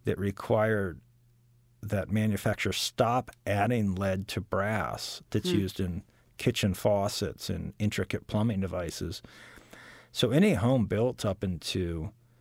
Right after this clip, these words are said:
Speaker 1: till January two thousand fourteen has some lead in it.
Speaker 2: Whoa.
Speaker 1: Although the worst homes are those built before nineteen eighty-six, which could have lead pipes or lead solder.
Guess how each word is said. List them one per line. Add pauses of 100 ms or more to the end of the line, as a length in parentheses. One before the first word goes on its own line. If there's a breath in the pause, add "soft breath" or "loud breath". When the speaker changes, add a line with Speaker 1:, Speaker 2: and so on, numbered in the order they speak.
(160)
Speaker 1:
till (240)
January
two
thousand
fourteen
has
some
lead
in
it.
Speaker 2:
Whoa.
Speaker 1:
Although
the
worst
homes
are
those
built
before (560 loud breath)
nineteen
eighty-six,
which
could
have
lead
pipes
or
lead
solder.